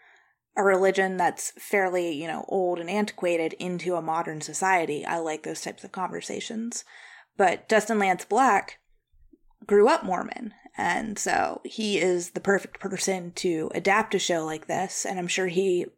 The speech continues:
brought a certain insight that another non-L D S filmmaker, uh, just wouldn't have been able to bring to the table. So I do think he's perfectly poised to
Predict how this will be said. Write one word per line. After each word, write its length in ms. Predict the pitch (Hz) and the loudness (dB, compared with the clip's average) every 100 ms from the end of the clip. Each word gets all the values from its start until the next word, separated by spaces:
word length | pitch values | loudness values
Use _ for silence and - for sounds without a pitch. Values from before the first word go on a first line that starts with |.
| - | 2
brought 260 | 196 - | 4 4
a 60 | - | 2
certain 300 | - 247 220 | 2 4 2
insight 760 | - 220 220 220 185 175 - - - - - - - | 4 6 6 6 4 4 0 -8 -18 -18 -16 -16 0
that 420 | 185 175 - - - - | 4 4 2 -8 -8 2
another 500 | 202 196 190 175 - | 6 6 6 4 2
non-L 640 | 185 190 202 202 - 180 | 4 6 8 6 2 0
D 160 | 180 170 | 2 2
S 480 | 160 165 - - - _ _ - | 4 2 -2 -6 -8 _ _ 2
filmmaker, 680 | 190 175 151 143 147 - 185 _ _ _ _ _ - | 2 2 -2 -2 0 0 -4 _ _ _ _ _ -2
uh, 160 | 67 - - - | -2 -2 -8 -4
just 200 | 180 - | -4 0
wouldn't 180 | 175 147 | -2 -2
have 180 | 170 - | -6 -6
been 100 | - | -2
able 220 | 175 180 180 | 0 2 2
to 60 | |
bring 340 | 190 202 214 208 | 4 4 4 0
to 120 | 220 | 0
the 80 | 220 | 2
table. 320 | 262 285 - | 2 2 0
So 300 | - 277 185 - - - | -2 2 0 -2 -12 -4
I 60 | - | 0
do 140 | 220 330 | 2 4
think 180 | 294 | 2
he's 320 | 233 220 202 - _ _ - | 4 4 4 0 _ _ -2
perfectly 400 | 254 240 220 202 | 0 2 4 4
poised 800 | - 233 196 175 170 - - - - | 4 4 6 6 2 -4 -10 -10 -6
to 480 | - 180 165 160 156 | 0 2 2 0 -4